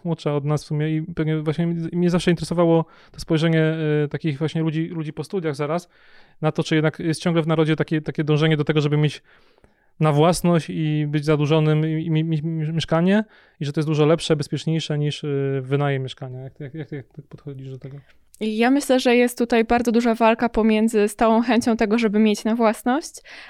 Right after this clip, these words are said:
Speaker 2: a może nawet nie tyle mieć na własność, co unikać po prostu stałych kosztów wynajmu, które obecnie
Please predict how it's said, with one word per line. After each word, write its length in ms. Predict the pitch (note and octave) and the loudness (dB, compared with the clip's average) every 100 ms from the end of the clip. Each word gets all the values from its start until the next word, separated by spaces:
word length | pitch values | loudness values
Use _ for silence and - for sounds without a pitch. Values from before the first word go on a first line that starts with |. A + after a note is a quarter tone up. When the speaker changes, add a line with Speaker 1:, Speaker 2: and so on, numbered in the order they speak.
| - | 2
Speaker 2:
a 80 | |
może 220 | A3+ A#3+ A#3+ | 4 4 4
nawet 260 | A#3 A3+ | 2 2
nie 180 | B3+ C#4+ | 2 2
tyle 460 | - A#3 A3 G#3+ G#3+ | 2 4 6 6 4
mieć 440 | G#3+ A3+ A#3 - | 4 4 4 4
na 160 | A3+ A3+ | 2 4
własność, 640 | A#3 G#3+ - A3+ G#3 - | 2 0 0 0 0 -2
co 720 | - - - A3 G#3+ G#3+ G#3+ - | -12 -16 0 4 6 6 4 2
unikać 440 | A#3+ A#3+ B3 A#3+ A#3 | 4 6 6 0 0
po 100 | A#3 | 0
prostu 320 | A#3 A#3+ G#3+ | 0 2 0
stałych 420 | - A3+ G#3+ A#3 | 2 2 4 2
kosztów 520 | - G3+ - A3 A#3 | 2 0 2 2 2
wynajmu, 420 | A3+ A3+ B3 G#3 G3+ | 2 4 4 4 0
które 300 | - G3+ G3 | 0 4 4
obecnie 520 | F#3+ G#3+ - G#3+ | 4 0 0 0